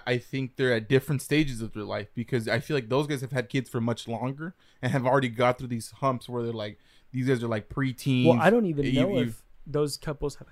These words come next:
Speaker 2: had kids at all. I don't know. I don't think any of those guys were necessarily their kids. I, I don't know if it
Speaker 1: They did
Speaker 2: sets
Speaker 1: because
Speaker 2: them.
Speaker 1: it's like the reason we got you the, the hotel room is so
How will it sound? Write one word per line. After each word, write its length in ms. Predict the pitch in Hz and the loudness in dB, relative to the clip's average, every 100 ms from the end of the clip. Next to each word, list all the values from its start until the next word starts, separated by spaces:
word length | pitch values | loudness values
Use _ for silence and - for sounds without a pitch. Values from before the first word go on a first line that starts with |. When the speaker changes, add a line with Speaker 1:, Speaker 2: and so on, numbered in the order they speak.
| - | -18
Speaker 2:
had 360 | - 160 151 | -4 0 0
kids 260 | - 151 131 | 0 -2 -2
at 60 | 127 | -2
all. 220 | 165 147 | 0 0
I 60 | 139 | 0
don't 100 | 175 | 0
know. 140 | 160 | 0
I 60 | 156 | -2
don't 120 | 185 | -4
think 160 | 175 151 | -6 -6
any 180 | 160 | -4
of 80 | 151 | -2
those 220 | 147 143 | 0 0
guys 220 | 135 139 135 | -2 -4 -4
were 60 | |
necessarily 400 | 135 131 143 135 | -6 -6 -6 -6
their 80 | 127 | -6
kids. 260 | - 151 143 | -6 -6 -4
I, 180 | 147 147 - | -8 -8 -8
I 60 | 156 | -8
don't 140 | 170 | -6
know 80 | 165 | -8
if 120 | - | -6
it 140 | 135 | 4
Speaker 1:
They 140 | 139 190 | 8 10
did 20 | |
Speaker 2:
sets 200 | 180 151 | 8 8
Speaker 1:
because 180 | 143 135 | 4 4
Speaker 2:
them. 80 | 139 | 4
Speaker 1:
it's 100 | 139 | 2
like 300 | 123 107 135 | 0 0 0
the 80 | |
reason 280 | 123 143 151 | 2 2 0
we 60 | 135 | 2
got 220 | 131 143 | 2 2
you 40 | |
the, 180 | 123 110 | -2 -2
the 200 | 113 110 | 0 -2
hotel 400 | 120 113 170 185 | 0 2 4 6
room 320 | 156 135 123 | 6 2 2
is 140 | 120 117 | 0 -2
so 160 | 120 | -4